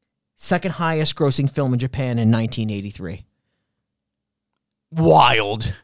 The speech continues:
Speaker 2: That's actually a wild stat. What was number one?
Speaker 1: Japan is fucking nuts.
Speaker 2: Yeah,
Speaker 1: Get ready
Speaker 2: Japan.
Speaker 1: for number one.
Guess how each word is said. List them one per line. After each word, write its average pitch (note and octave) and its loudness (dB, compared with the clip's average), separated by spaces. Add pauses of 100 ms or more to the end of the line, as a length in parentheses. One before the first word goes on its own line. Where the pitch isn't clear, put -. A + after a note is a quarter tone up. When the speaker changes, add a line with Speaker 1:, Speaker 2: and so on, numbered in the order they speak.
(220)
Speaker 2:
That's G#3 4
actually G3 4
a D3+ 8
wild C3 4
stat. G2 0 (680)
What C3 0
was C3+ 0
number C#3+ 4
one? C3+ 6
Speaker 1:
Japan C#3+ 2
is G2+ -8
fucking A2 -4
nuts. F#2+ -6 (200)
Speaker 2:
Yeah, - -8
Speaker 1:
Get F#3+ 4
ready G3 8
Speaker 2:
Japan. - -2
Speaker 1:
for G3+ 2
number D#3 0
one. F#2+ -10